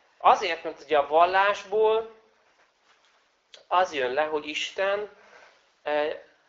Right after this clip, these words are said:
csak így szórakozik az emberrel. Hogy kitalált valami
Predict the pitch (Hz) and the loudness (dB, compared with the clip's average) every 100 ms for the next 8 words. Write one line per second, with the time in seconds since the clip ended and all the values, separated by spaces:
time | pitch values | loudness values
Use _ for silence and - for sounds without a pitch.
0 | _ - - 190 - - 240 143 - 123 | _ -18 -14 -12 -10 -4 0 0 -2 -8
1 | 127 127 123 110 101 101 101 - - _ | -10 -8 -6 -6 -6 -8 -10 -14 -20 _
2 | _ _ _ _ _ _ _ _ _ _ | _ _ _ _ _ _ _ _ _ _
3 | _ _ _ _ _ _ _ _ - 156 | _ _ _ _ _ _ _ _ -12 -12
4 | - 269 - 147 139 135 135 120 123 117 | -6 -4 0 4 4 2 -2 -2 -4 -10
5 | 113 | -14